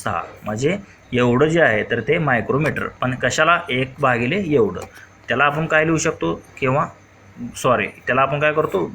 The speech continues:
गुणुले दहाचा घातांक सहा करतो. काय करतो? दहाचा घातांक सहा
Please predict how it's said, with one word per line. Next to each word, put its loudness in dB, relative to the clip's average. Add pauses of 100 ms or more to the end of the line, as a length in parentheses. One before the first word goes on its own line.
(120)
गुणुले 2 (380)
दहाचा 0
घातांक 0
सहा 0
करतो. -2
काय 0
करतो? -2 (340)
दहाचा 0
घातांक 0
सहा -2